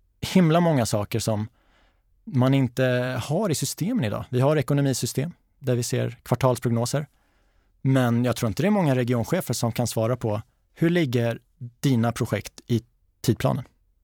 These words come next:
Hur har det gått för dina projekt den här veckan? Hur många, eh, tillbud har ni haft? Hur många olyckor? Hur många ätarlappar har kommit in från underentreprenörerna? Hur mycket, eh, eh,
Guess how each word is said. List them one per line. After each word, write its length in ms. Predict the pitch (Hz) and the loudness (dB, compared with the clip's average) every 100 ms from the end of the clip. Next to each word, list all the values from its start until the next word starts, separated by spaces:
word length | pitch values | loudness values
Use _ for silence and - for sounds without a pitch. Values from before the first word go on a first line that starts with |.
| _ _ - | _ _ -4
Hur 140 | 151 | 0
har 60 | 190 | 2
det 140 | 131 | 0
gått 220 | - 139 | -2 -4
för 120 | - 127 | 0 2
dina 200 | 117 110 | 2 0
projekt 300 | 117 127 - | 0 -2 0
den 100 | 110 | -2
här 60 | |
veckan? 360 | 107 - 120 117 _ _ | -2 -2 -4 -6 _ _
Hur 140 | - 113 | -4 0
många, 480 | 110 110 107 107 101 _ _ _ _ _ | 0 0 0 -2 -6 _ _ _ _ _
eh, 140 | 110 101 | -4 0
tillbud 380 | 135 123 117 | 2 2 2
har 60 | 127 | 0
ni 100 | 127 | -2
haft? 220 | 131 - - | -4 -10 -4
Hur 100 | 117 | 0
många 380 | 110 104 104 - | 0 0 -4 -4
olyckor? 420 | 113 104 - 139 - _ _ _ _ _ - | -2 -2 -4 -8 -8 _ _ _ _ _ 0
Hur 140 | 135 | 2
många 320 | 120 117 113 - | 2 0 -2 0
ätarlappar 640 | 151 120 - 110 117 139 | 2 2 2 -2 -2 -4
har 80 | 127 | -2
kommit 240 | 123 113 | 0 0
in 80 | 113 | -2
från 160 | - 110 | -2 -2
underentreprenörerna? 800 | 107 107 107 - 110 107 127 151 _ _ _ _ _ _ _ - | -2 -2 -4 -4 -2 -2 -2 -6 _ _ _ _ _ _ _ 0
Hur 240 | 123 127 | 4 4
mycket, 720 | 123 117 - - 113 113 110 - _ _ _ _ _ _ | 4 2 -2 0 2 2 -2 -4 _ _ _ _ _ _
eh, 100 | - | -4
eh, 640 | 160 151 135 143 143 147 | 0 0 0 -2 -4 -6